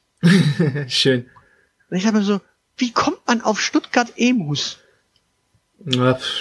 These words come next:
Speaker 1: das ist, keine Ahnung, wie kommt man dazu, sich ein Krokodil als, ähm, Vereinsmaskottchen anzulachen?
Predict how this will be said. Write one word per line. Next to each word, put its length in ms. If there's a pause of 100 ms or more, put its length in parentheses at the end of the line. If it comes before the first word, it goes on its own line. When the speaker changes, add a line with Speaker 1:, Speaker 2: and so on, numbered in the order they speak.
(140)
Speaker 1:
das 520
ist, 1000
keine 280
Ahnung, 240
wie 100
kommt 200
man 240
dazu, 400
sich 300
ein 400
Krokodil 560
als, 480
ähm, 440
Vereinsmaskottchen 800
anzulachen? 640